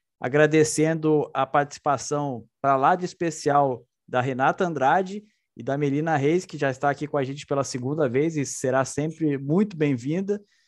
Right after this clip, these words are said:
Então, eu peço pra que faça as considerações finais, o Cristino também, pra gente encaminhar o encerramento do programa desta semana. Por favor, Renata.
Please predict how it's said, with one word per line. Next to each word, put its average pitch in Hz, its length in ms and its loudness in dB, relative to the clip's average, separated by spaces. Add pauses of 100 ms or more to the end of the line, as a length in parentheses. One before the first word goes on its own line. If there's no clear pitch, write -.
(200)
Então, 151 240 2
eu 175 80 2
peço 170 320 2
pra 170 200 4
que 170 280 -2
faça 170 340 0
as 160 80 -6
considerações 180 720 -2
finais, 170 440 0
o - 40 -10
Cristino 156 440 -6
também, 160 480 -2 (260)
pra 143 140 -2
gente 156 520 -6 (140)
encaminhar 156 480 0
o 160 60 -2
encerramento 147 580 -4
do 143 140 -10
programa 139 440 -2
desta 139 400 -2
semana. 135 520 -4 (440)
Por 151 100 -2
favor, 147 260 4
Renata. 147 580 0